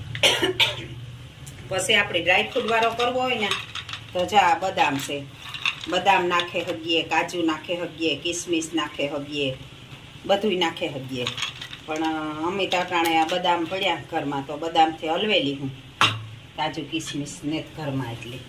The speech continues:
આણ્યાથી હલવેલી હું. એટલે એવું છે. જો આ પછી એકદમ હલાવ્યા જ રાખવાનો આપણે સતત. તો આગળ તો રેડી થવા આવ્યો.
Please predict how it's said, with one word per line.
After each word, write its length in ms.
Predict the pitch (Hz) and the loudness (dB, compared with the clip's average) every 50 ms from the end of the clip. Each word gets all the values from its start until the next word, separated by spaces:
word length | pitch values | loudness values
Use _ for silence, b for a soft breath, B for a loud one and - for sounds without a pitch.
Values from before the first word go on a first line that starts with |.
| - - 143 - - - - - - 139 | -8 -4 -4 -4 -4 -6 -12 -14 -10 -8
આણ્યાથી 360 | 147 151 147 139 139 - 147 143 | -6 -4 -4 -4 -4 0 0 2
હલવેલી 520 | 147 170 185 202 202 180 143 143 139 139 | 2 2 4 4 4 4 4 2 0 -2
હું. 80 | 165 - - - - - - - - - - - - - - - - - - - - - - - - - - - 135 147 | -2 -4 -6 -8 -10 -16 -16 -16 -16 -18 -18 -18 -18 -16 -16 -16 -16 -16 -16 -16 -16 -16 -16 -16 -16 -16 -14 -12 -10 -10
એટલે 240 | 139 - 143 143 | -8 -6 -6 -4
એવું 420 | 147 151 160 165 170 160 151 139 131 | -2 0 0 0 0 0 0 -2 -2
છે. 220 | - 143 156 139 | 0 2 2 2
જો 200 | 131 - 160 151 | 2 0 0 0
આ 220 | 147 143 147 147 143 | 0 2 2 2 0
પછી 280 | - 170 170 - 185 | 0 -2 -4 0 2
એકદમ 460 | 180 180 180 185 - 175 170 170 165 | 4 4 4 4 2 2 2 2 2
હલાવ્યા 380 | 175 190 208 196 180 170 151 139 | 2 4 6 6 6 6 4 0
જ 80 | 139 156 | 0 0
રાખવાનો 500 | 156 151 - - - 147 - 123 - 120 117 - - - - - | 0 -2 -2 -4 -6 -6 -6 -6 -6 -10 -12 -14 -16 -16 -14 -14
આપણે 240 | - - - 120 117 - - - - - | -12 -12 -10 -10 -10 -12 -12 -16 -12 -6
સતત. 340 | - 156 147 - 135 127 131 - - - - - - - - - - - - - | -4 -4 -4 -4 -4 -6 -6 -8 -12 -16 -16 -18 -18 -18 -18 -18 -18 -18 -16 -10
તો 80 | - 160 | -6 -2
આગળ 240 | 160 165 170 175 202 | 0 0 0 0 0
તો 200 | 202 175 175 170 165 165 160 160 165 | 0 0 -2 0 0 2 2 2 2
રેડી 280 | 175 185 196 190 190 190 | 2 2 2 2 0 -2
થવા 160 | 190 - 208 | -4 -2 0
આવ્યો. 460 | 190 185 190 190 196 202 220 277 285 | 0 2 2 2 2 0 -2 -2 -4